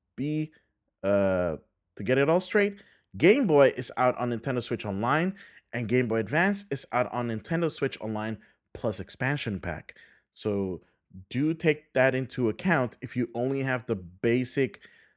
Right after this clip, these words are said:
uh, Nintendo Switch Online subscription, you only have access to the Game Boy games,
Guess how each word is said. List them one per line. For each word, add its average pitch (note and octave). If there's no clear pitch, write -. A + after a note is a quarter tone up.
uh, G2
Nintendo B2+
Switch B2
Online C#3
subscription, -
you C3
only A#2
have A#2
access G#2
to -
the G2+
Game A2+
Boy G2+
games, F#2